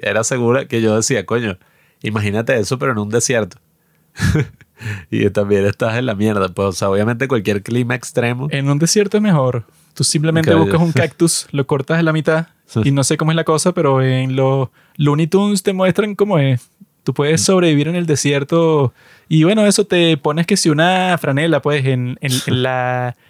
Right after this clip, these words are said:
Speaker 2: cabeza, si un trapo, pues, o sea, que te cubra ahí para que no te dé insolación.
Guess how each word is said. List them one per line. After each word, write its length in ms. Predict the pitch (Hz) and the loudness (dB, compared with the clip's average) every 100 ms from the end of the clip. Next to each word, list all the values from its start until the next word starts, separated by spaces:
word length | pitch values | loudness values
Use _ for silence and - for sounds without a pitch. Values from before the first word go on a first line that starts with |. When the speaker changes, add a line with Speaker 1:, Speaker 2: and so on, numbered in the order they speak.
| - | -6
Speaker 2:
cabeza, 500 | 135 165 170 175 165 | -2 0 2 0 0
si 140 | - 131 | 0 0
un 380 | 139 156 160 - | 0 -2 -4 -4
trapo, 320 | 151 156 139 | -4 -2 -2
pues, 160 | 139 135 | 0 0
o 60 | |
sea, 120 | 127 135 | -2 -4
que 100 | - | -8
te 100 | 135 | -2
cubra 300 | 156 170 180 | 2 4 2
ahí 200 | 254 - _ _ _ - | 0 -6 _ _ _ -4
para 160 | 139 | -2
que 80 | 139 | 0
no 80 | 131 | 0
te 100 | 143 | 0
dé 60 | 156 | 0
insolación. 640 | 175 196 170 - 160 226 | 0 0 0 0 -2 -4